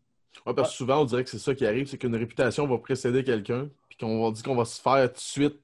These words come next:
Speaker 1: on va lui faire son portfolio puis son pedigree, tandis que c'est peut-être même pas ça. Peut-être qu'il est arrivé un mauvais soir ou ce qui filait pas ou whatever, mais souvent,
Speaker 2: Ouais.
Speaker 1: on, sa réputation va le précéder, puis c'est, sa carrière est, en est entachée. Je veux pas dire qu'elle est ruinée ou whatever, mais elle va
Speaker 2: Non,
Speaker 1: en
Speaker 2: c'est
Speaker 1: être
Speaker 2: ça.
Speaker 1: entachée peut-être un peu.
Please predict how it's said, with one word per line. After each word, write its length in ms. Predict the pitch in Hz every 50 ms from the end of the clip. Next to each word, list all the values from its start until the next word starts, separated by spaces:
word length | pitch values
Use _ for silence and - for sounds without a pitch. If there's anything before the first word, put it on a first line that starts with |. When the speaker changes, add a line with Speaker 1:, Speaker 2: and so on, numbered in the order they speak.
| _ _ -
Speaker 1:
on 80 | 110 117
va 80 | 127
lui 80 | 127 127
faire 160 | - 139 139
son 160 | - 139 127
portfolio 560 | 117 127 123 - - 131 120 113 117 135 147
puis 80 | 143 -
son 120 | - 127
pedigree, 400 | 113 135 123 120 117 110 131 151
tandis 220 | 147 117 110 110 - -
que 160 | 127 117 - _ _
c'est 160 | _ - 113 104
peut-être 180 | - 120 117 120
même 160 | 127 131 127
pas 140 | 120 127 113
ça. 160 | - - 160
Peut-être 180 | 143 - 139 139
qu'il 140 | 143 131 131
est 120 | 127 113 123
arrivé 280 | 117 127 131 143 139 117
un 100 | 127 135
mauvais 320 | 143 147 143 135 135 127
soir 380 | 117 - - 127 127 139 147 139
ou 60 | 131 123
ce 80 | -
qui 80 | - -
filait 260 | - - 127 120 113
pas 100 | - 147
ou 80 | 143 131
whatever, 380 | 123 123 120 117 113 131 151 156 - _ _ - - - - _ _ -
mais 120 | 117 123
souvent, 520 | 127 - - 147 139 123 131 139 143 131 127
Speaker 2:
Ouais. 100 | 117 110 110
Speaker 1:
on, 40 |
sa 140 | 110 - 120
réputation 380 | 113 117 117 - 117 117 139 127
va 80 | 123
le 60 | 120 117
précéder, 500 | - 123 120 - - 110 98 123 127 131
puis 100 | - -
c'est, 200 | - 107 104 98
sa 180 | 98 - - 101
carrière 360 | - 107 98 104 107 113 117 110
est, 200 | 104 98 101 _ _
en 140 | - 104 110
est 80 | 117 123
entachée. 480 | 127 131 123 - 131 135 - - 131
Je 60 | 135
veux 40 | 127
pas 120 | - 120 113
dire 140 | 120 131 127
qu'elle 320 | 110 101 98 87 98 104
est 100 | 104 104 92 95
ruinée 300 | 104 104 104 107 113 113
ou 60 | 101
whatever, 300 | 98 98 95 95 95 117 175 214 226 - _ _ _ _ _ -
mais 80 | 98
elle 120 | 98 98 95
va 140 | 107 104
Speaker 2:
Non, 60 | 101 101
Speaker 1:
en 60 | 107
Speaker 2:
c'est 100 | 107 110
Speaker 1:
être 60 | 107
Speaker 2:
ça. 120 | - 156 135
Speaker 1:
entachée 480 | 104 - 104 98 95 - - 101 98
peut-être 340 | 95 - 92 - 92 90 - _
un 80 | 92 90
peu. 180 | - - 92